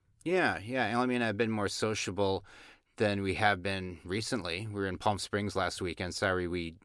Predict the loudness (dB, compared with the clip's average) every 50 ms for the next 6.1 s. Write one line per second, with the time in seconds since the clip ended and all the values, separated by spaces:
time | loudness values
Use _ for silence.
0 | -16 -8 -6 -4 -4 -4 -4 -4 -4 -4 -2 -4 -4 -6 -8 -6 -4 -4 -4 -2
1 | 0 0 -2 -2 -2 -6 -6 -6 -6 -4 -4 -4 -4 -4 -2 -4 -4 -4 -4 -4
2 | -6 -8 -12 -6 -2 -2 -2 0 -2 -4 -8 -10 -14 -18 -20 -20 -20 -20 -20 -20
3 | _ -10 -8 -8 -8 -6 -4 -4 -4 -4 0 0 0 2 2 -2 -4 -4 -4 -4
4 | -2 -4 -4 -2 -2 -4 -4 -6 -6 -4 -2 -2 -2 0 0 0 -2 -2 -4 -6
5 | -8 -6 -8 -8 -10 -10 -6 -4 -4 -4 -4 -6 -8 -6 -4 -2 -2 0 -2 -4
6 | -6